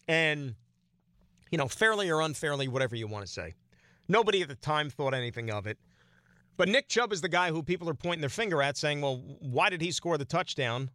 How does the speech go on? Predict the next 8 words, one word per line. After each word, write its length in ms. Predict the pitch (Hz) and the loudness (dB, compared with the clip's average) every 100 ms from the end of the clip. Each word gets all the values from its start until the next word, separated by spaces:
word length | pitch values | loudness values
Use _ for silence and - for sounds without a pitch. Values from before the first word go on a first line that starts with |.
| - | -4
allow 260 | 135 156 | 0 2
the 120 | 180 151 | 0 -2
Jets 340 | 123 170 - | 0 -2 -2
to 80 | 151 | -2
get 160 | 160 | -2
another 220 | 147 151 139 | 0 -2 -4
possession, 680 | 135 113 120 95 127 143 - _ _ _ _ - | -4 -2 -2 -2 -6 -6 -10 _ _ _ _ 0
allow 760 | 160 147 165 170 175 165 151 | 0 4 4 4 2 -2 -4